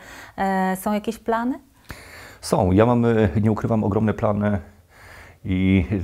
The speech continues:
Speaker 2: mm, patrząc na tą infrastrukturę, którą dysponujemy w Opolu,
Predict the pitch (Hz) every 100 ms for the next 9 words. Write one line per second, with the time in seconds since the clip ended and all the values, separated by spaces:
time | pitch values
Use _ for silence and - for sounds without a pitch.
0 | 82 - 92 87 87 76 73 - 95 92
1 | 80 110 - 113 - 101 98 95 - 95
2 | 95 - - - - 87 - 87 85 82
3 | 87 90 85 82 80 82 - 85 87 107